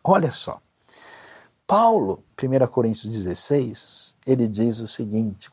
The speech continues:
quanto à coleta para o povo de Deus, façam como ordenei às igrejas da Galácia. No primeiro dia da semana, cada um de vocês separe uma quantia de acordo com a sua renda,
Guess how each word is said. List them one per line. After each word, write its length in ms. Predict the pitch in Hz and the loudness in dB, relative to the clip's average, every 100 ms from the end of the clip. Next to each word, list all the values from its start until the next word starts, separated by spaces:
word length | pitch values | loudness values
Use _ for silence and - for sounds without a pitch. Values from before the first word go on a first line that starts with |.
| _ | _
quanto 400 | - 208 214 - | 2 2 2 0
à 120 | 156 - | -2 -4
coleta 720 | - 190 156 123 143 160 - 107 | 0 2 4 4 2 0 -4 -8
para 240 | - 101 | -4 -4
o 60 | 92 | -4
povo 420 | - 127 117 104 | 0 2 2 0
de 140 | 95 | -2
Deus, 380 | 90 110 120 107 | -2 -2 -2 -2
façam 420 | - 117 - 113 | -2 -2 -2 -6
como 320 | 107 120 113 | -8 -6 0
ordenei 480 | 107 104 98 90 101 | 0 2 -2 -2 0
às 160 | 104 104 | 0 0
igrejas 480 | 98 95 101 107 101 | -2 0 0 0 0
da 140 | 113 | 2
Galácia. 540 | 131 127 117 - - - _ _ _ _ _ _ _ - - - - - - | 2 2 0 -4 -16 -20 _ _ _ _ _ _ _ -12 -10 -8 -10 -10 -8
No 80 | 110 | -2
primeiro 320 | 107 110 123 | 0 4 4
dia 140 | 113 107 | 4 4
da 80 | 104 | 2
semana, 340 | 107 107 151 | -2 0 0
cada 220 | 147 110 | 2 2
um 40 | 107 | 0
de 100 | 98 | 0
vocês 340 | 98 - 117 | -2 -2 -2
separe 320 | - 117 120 | -2 -2 0
uma 160 | 117 117 | 0 -2
quantia 420 | - 110 - 127 | -2 -4 -2 -2
de 80 | 120 | 2
acordo 500 | 107 - 123 131 120 | 2 2 0 0 -2
com 160 | - | -2
a 60 | 123 | -2
sua 220 | - 151 | -2 -6
renda, 480 | 139 135 135 110 - | -8 -8 -6 -6 -10